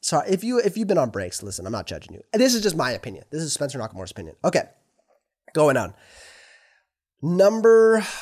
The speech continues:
what are we on? One, two, three, four, five. Number five. Is my girlfriend or boyfriend cheating on me? The most Googled questions. That's kind, that's sad. That is actually really sad. Is my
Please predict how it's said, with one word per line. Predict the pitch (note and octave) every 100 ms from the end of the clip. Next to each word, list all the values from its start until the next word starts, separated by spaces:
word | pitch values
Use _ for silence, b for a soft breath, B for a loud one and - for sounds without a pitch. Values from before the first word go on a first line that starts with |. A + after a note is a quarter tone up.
| B B
what | F3
are |
we | D3
on? | A#2+ G#2
One, | A#2+ D#3 F3 F3+ F#3+ G3 G3 F3 _ _
two, | - - D3+ D3 D3 C#3+ C#3+ C#3+ C#3+ C3+ _ _
three, | A#2+ B2+ B2 A#2+
four, | A#2+ - A#2+ A#2
five. | A#2 - D#3+ D3 A2+
Number | A#2+ D#3 E3
five. | - F3 D3+ G#2+ E2+ G#2 F#2+ - b b b b b _
Is | F3 F#3+ G3+ G#3 G3
my | E3+ E3+ D#3+
girlfriend | D3+ D3 D#3+ D#3 F3 D#3
or | C3+ C3
boyfriend | B2 B2 A#2+ A#2+ A2
cheating | - - - B2 A2+ G#2+ G2
on | - F#2+ F2+ F2+
me? | E2 D2 -
The | -
most | B2 D#3 G#3+ A3+
Googled | A3 G3 F3+
questions. | - C#3+ C3 - -
That's | B3+
kind, | - -
that's | G#3 A3+
sad. | - A2 F2+ F2+ _
That | D3+ F#3
is | E3+
actually | C#3 B2+ G#2+
really | G2
sad. | G2 F2+
Is | - D3
my | E3